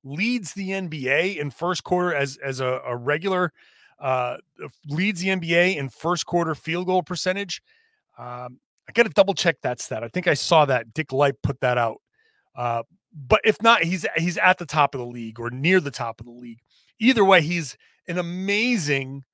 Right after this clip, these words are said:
first quarter player. That doesn't mean every first quarter is gonna be great, but he was two of seven.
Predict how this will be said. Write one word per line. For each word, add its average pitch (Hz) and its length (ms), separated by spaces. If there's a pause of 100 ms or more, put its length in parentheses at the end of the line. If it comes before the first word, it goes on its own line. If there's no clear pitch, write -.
(320)
first - 540
quarter 160 400
player. - 480 (920)
That 220 120
doesn't 277 180
mean 247 120
every 202 220
first 156 280
quarter 123 340 (500)
is 156 140
gonna 151 180
be 123 120
great, 123 380 (460)
but 135 220 (500)
he - 160
was 226 160
two 254 240
of 202 100
seven. 117 400